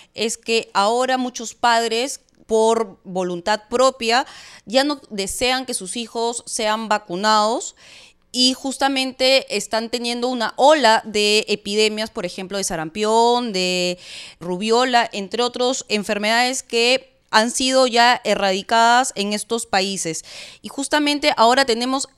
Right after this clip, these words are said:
este otro problema acá en el país de la difteria que hace veinte años ya no hemos tenido.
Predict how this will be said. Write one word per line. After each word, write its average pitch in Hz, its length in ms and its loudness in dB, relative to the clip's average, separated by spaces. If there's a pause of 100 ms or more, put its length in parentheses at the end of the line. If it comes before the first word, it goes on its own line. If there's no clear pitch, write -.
(180)
este 254 340 2
otro 254 540 4 (120)
problema 226 400 4
acá 233 200 2
en 233 120 0
el 233 100 0
país 233 520 0 (160)
de 196 140 -4
la 180 120 -2
difteria 220 720 0
que 226 440 0 (120)
hace 190 280 -2
veinte 226 280 0
años 247 320 -4
ya 220 180 -2
no 220 100 -4
hemos 226 220 -6
tenido. 196 320 -6